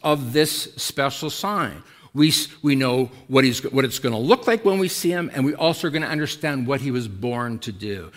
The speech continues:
Does everybody understand this today? You need to understand this, or you will not ever understand the story of Jesus Christ and his birth. Now, the next thing I wanna point out to you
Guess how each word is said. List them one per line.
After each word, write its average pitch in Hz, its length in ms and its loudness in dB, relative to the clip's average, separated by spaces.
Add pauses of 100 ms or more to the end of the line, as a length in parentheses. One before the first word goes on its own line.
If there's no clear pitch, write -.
Does 135 200 0
everybody 143 340 2
understand 113 560 -4
this 92 160 -12
today? 85 400 -14 (300)
You 131 160 4
need 170 260 4
to 170 100 -2
understand 156 500 -2
this, 120 180 -2
or 117 60 -2
you 123 180 0
will 123 120 0
not 147 460 0
ever 196 320 2
understand 131 580 -4
the 139 60 -2
story 113 560 -6 (240)
of 135 160 -4
Jesus 113 400 -6
Christ - 580 -6
and 131 160 -4
his 147 160 -6
birth. - 500 -10 (920)
Now, 185 100 4
the 202 100 8
next 233 320 4
thing 185 180 2
I 143 40 0
wanna 135 200 0
point 120 280 -4
out 85 220 -8
to 107 100 -8
you 92 280 -6